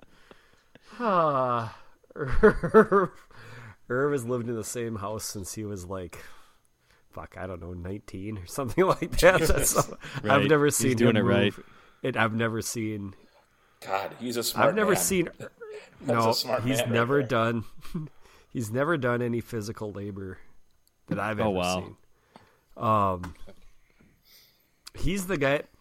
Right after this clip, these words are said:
Speaker 1: he figured it out early. You, you wanna hold the clipboard. You don't wanna be the, you wanna be
Speaker 3: <laughs>
Speaker 1: the guy holding the clipboard. You don't wanna be the guy being yelled at by the person holding the clipboard.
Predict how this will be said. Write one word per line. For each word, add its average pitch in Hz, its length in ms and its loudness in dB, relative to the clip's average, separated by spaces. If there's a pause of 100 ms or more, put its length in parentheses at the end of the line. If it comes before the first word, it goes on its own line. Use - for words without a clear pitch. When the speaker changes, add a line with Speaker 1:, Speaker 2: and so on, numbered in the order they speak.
(160)
Speaker 1:
he 220 140 -2
figured 170 580 4
it - 20 2
out 147 140 6
early. 139 420 -4 (140)
You, 131 280 -2
you 156 120 0
wanna 165 140 4
hold 135 240 0
the - 60 -6
clipboard. - 500 -12 (520)
You 143 80 -2
don't 175 100 0
wanna 196 160 0
be 170 120 0
the, 143 180 -4 (120)
you 147 120 -6
wanna 190 220 0
be 170 100 -6
Speaker 3:
<laughs> 175 640 0
Speaker 1:
the 165 100 0
guy 139 260 2
holding 143 400 4
the 147 60 0
clipboard. 113 480 2
You 117 80 -4
don't 170 140 4
wanna 185 180 4
be 165 100 2
the 139 100 -2
guy 120 400 0
being 120 560 -4
yelled 127 280 0
at 107 220 -4
by 110 180 0
the 117 80 -6
person - 380 0
holding 95 280 -12
the - 60 -20
clipboard. - 440 -18